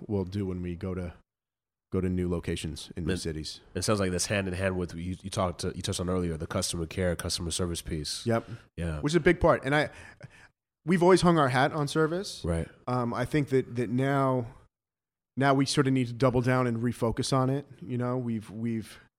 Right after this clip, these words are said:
Speaker 1: we have some strengths, we have some weaknesses. There's, there's a lot of room for improvement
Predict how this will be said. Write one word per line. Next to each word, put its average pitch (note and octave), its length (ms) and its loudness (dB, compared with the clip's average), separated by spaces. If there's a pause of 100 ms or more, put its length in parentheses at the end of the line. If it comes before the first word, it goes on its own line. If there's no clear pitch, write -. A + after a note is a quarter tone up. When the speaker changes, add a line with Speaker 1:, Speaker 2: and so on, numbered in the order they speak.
(560)
Speaker 1:
we A#2 100 0
have A#2 80 2
some B2 140 0
strengths, B2 480 2
we A#2+ 60 2
have A2 100 0
some A2+ 140 -4
weaknesses. G#2+ 720 -2
There's, G#2+ 280 -2
there's G#2 240 0
a - 60 -4
lot A2+ 220 -2
of G#2+ 80 -4
room A2+ 140 -4
for G#2 140 -8
improvement A2 580 -6